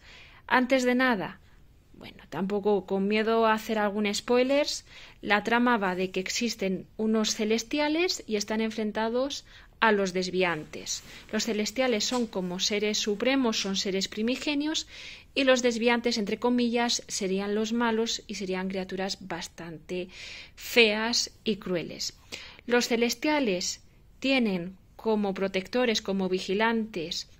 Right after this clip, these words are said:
como guerreros a los eternos, que se enfrentan a los desviantes. Son una especie de héroes.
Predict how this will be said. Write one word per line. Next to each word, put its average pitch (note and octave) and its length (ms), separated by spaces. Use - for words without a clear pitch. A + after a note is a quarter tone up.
como G3 260
guerreros A3 480
a A#3 80
los A3+ 380
eternos, F#3+ 840
que B3 220
se A3+ 240
enfrentan A3+ 840
a A3 100
los F#3+ 200
desviantes. F#3 600
Son A#3+ 120
una C4 160
especie C#4 640
de A#3+ 320
héroes. - 600